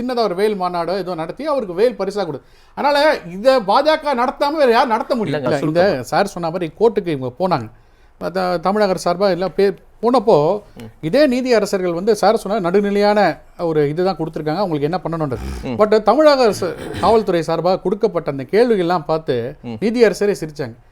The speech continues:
Speaker 1: "இந்த ரீசனுக்காக நீங்க அப்ஜெக்ட் பண்றீங்களான்னு?" சொல்லி கேட்டாங்க.
Speaker 2: ஓகே.
Speaker 1: போயிட்டு அவங்க கேட்ட டென்யூர்ல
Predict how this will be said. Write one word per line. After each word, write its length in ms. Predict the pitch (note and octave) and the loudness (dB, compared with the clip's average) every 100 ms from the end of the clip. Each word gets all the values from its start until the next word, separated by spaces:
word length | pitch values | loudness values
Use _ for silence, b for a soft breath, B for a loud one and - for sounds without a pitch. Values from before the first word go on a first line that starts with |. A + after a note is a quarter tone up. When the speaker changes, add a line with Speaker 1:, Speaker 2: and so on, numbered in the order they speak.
| _ _ _ | _ _ _
Speaker 1:
"இந்த 460 | D3+ G3+ A#3+ B3+ B3 | -4 0 4 6 6
ரீசனுக்காக 680 | A3+ D4 D#4+ C4+ A3 A3+ C4+ | 4 -2 0 -2 2 2 4
நீங்க 200 | A#3 E3+ | 2 2
அப்ஜெக்ட் 300 | E3 A#3 E3+ | 2 -2 -2
பண்றீங்களான்னு?" 360 | D#3 C#3 E3 | -4 -2 -2
சொல்லி 240 | F3 C#3+ A#2+ | -4 -6 -6
கேட்டாங்க. 280 | B2 B2+ G#2+ - - | -6 -8 -10 -16 -14
Speaker 2:
ஓகே. 160 | A2 F#2 _ | -12 -12 _
Speaker 1:
போயிட்டு 640 | A3 D#4+ D4 - D4 G4+ - - _ _ | 6 8 6 6 6 6 -2 -20 _ _
அவங்க 280 | F#3 B3+ B3 | 4 4 4
கேட்ட 300 | C#4 D#4+ E4 | 6 6 6
டென்யூர்ல 680 | G3+ C4 D4 C#4 D4 D#4 | 4 4 4 4 4 2